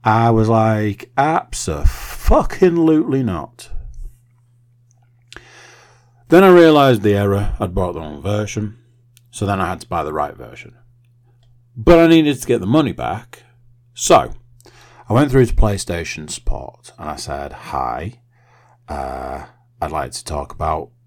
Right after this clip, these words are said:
a refund." And they put me through to this, um, like, the automated system. The automated system was like, "Let's just double check everything, means you can get a refund, all this."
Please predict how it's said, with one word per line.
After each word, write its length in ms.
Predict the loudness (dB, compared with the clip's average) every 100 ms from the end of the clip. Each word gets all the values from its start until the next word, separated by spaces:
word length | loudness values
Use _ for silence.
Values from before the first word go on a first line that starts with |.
| 0
a 60 |
refund." 600 | 0 0 -2 -4 -8 -16 -20 -20 -20 -12
And 240 | -10 -8
they 100 | -10
put 200 | 0 0
me 100 | 0
through 280 | -12 -12 -12
to 140 | -14
this, 360 | -14 -14 -16 -20 _
um, 640 | -14 -12 -14 -18 -20 -20 -14
like, 220 | -12 -8
the 120 | -4
automated 760 | 0 0 -2 -8 -12 -14 -16
system. 560 | -14 -14 -16 -18 -20 _ _ _ _ _ _ -20 -20 -10 2
The 80 | 4
automated 320 | 4 0 -4
system 240 | -8 -8
was 140 | -8 -8
like, 160 | -6
"Let's 180 | -6 -6
just 320 | -8 -10 -14 _
double 240 | -12 -4 -4
check 480 | -2 -6 -8 -20 _
everything, 540 | -8 -8 -6 -4 -4 -6
means 280 | -8 -10
you 40 | -12
can 240 | -12 -10
get 140 | -10 -10
a 20 |
refund, 420 | -12 -10 -12 -12
all 220 | -12 -14
this." 300 | -18 -20 -20